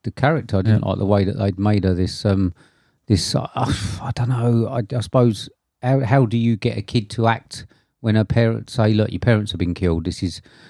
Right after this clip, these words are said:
Speaker 1: this is what you would have been like. You would have been angry or whatever."
Speaker 2: Mm.
Speaker 1: I, I don't really know, but it just didn't, that just didn't work for me,
Speaker 2: Mm.
Speaker 1: unfortunately. Yeah, uh, the two friends, the supporting cast, I thought they were pretty shit. Um, I quite like the old woman and her dog.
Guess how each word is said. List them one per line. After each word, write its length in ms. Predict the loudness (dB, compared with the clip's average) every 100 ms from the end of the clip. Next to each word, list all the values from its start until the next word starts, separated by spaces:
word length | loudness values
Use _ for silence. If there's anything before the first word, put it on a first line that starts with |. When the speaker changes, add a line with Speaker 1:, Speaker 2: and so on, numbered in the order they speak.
| _
Speaker 1:
this 180 | -8 -4
is 120 | -2
what 160 | -2 0
you 100 | 2
would 120 | 2
have 40 | 4
been 180 | 2
like. 260 | 2 -2 -4
You 100 | -6
would 100 | -6
have 80 | -4
been 120 | 0 0
angry 420 | -2 -2 0 0
or 80 | 0
whatever." 360 | 2 2 4
Speaker 2:
Mm. 140 | 2 0
Speaker 1:
I, 80 | 0
I 20 |
don't 340 | 2 0 0
really 180 | -4 -2
know, 220 | -2 -2
but 140 | -4 -4
it 60 |
just 220 | -2 -4 _
didn't, 300 | -2 -2 -6 -18 -20 _
that 140 | -2
just 160 | -2 0
didn't 220 | 2 2
work 260 | 0 -2 -4
for 140 | -6
me, 260 | -4 -4 -4
Speaker 2:
Mm. 160 | -2
Speaker 1:
unfortunately. 880 | -2 -2 -2 -2 -2 -4 -2 0 0 -2 -20 _ _ _
Yeah, 320 | -2 0 0
uh, 100 | -2
the 120 | -2 -2
two 280 | 2 0
friends, 540 | 0 0 2 2 0 -4
the 120 | -8
supporting 680 | -4 0 2 2 0 -2 -4 -2
cast, 560 | 2 4 4 0 -8
I 40 | -14
thought 240 | -12 -4
they 180 | -2 0
were 160 | -2 -4 -14 -20
pretty 320 | _ -8 -6 -8
shit. 460 | -14 -4 2 2 0 _ _ _ _ -6
Um, 320 | -2 0 -2
I 40 | -2
quite 260 | 0 2
like 180 | 0 -2
the 80 | 0
old 160 | 0
woman 240 | 0 -4 -2
and 100 | -2
her 100 | -4
dog. 340 | -2 -2 -4